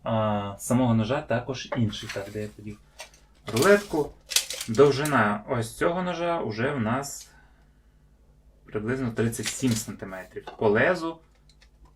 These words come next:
двадцять три приблизно сантиметри.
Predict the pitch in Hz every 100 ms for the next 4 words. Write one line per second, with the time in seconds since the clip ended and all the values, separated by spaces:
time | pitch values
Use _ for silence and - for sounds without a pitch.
0 | _ 113 110 127 131 135 120 - - _
1 | _ _ _ - _ _ 107 113 143 -
2 | 104 104 101 101 - 107 104 98 104